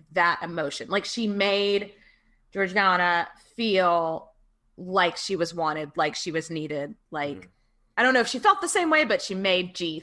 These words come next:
Speaker 1: think she felt the same way, definitely.
Speaker 2: Yes.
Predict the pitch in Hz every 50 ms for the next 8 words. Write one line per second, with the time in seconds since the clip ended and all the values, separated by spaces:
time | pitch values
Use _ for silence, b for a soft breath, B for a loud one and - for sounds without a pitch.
0 | - _ - 196 165 - - - - 160 - - 160 139 120 - 147 - - 175
1 | 143 127 151 135 92 104 107 143 139 139 117 - - 135 131 - 113 101 98 95
2 | - - 101 -